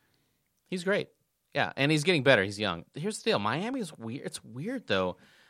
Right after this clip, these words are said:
Like, I feel like they're, at least the, early in the season, the last couple years they started off a little slow, a couple of the years, but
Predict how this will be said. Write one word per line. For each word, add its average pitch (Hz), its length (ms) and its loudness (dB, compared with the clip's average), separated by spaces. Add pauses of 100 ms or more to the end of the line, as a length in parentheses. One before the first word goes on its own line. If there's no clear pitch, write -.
(120)
Like, 117 340 0
I 127 80 -2
feel 208 180 -4
like 214 200 -4
they're, 147 440 2 (100)
at 139 160 -2
least 196 300 -2
the, 196 180 -2
early 185 220 2
in 175 80 0
the 147 60 0
season, 143 440 -4 (380)
the 143 120 -4
last 226 200 2
couple 190 220 0
years 151 100 8
they 139 100 6
started 135 320 10
off 117 120 8
a - 20 4
little 123 220 6
slow, 101 500 4 (180)
a - 60 -20
couple 110 200 -2
of 98 60 -6
the 95 60 -4
years, 87 240 -4 (440)
but 147 280 6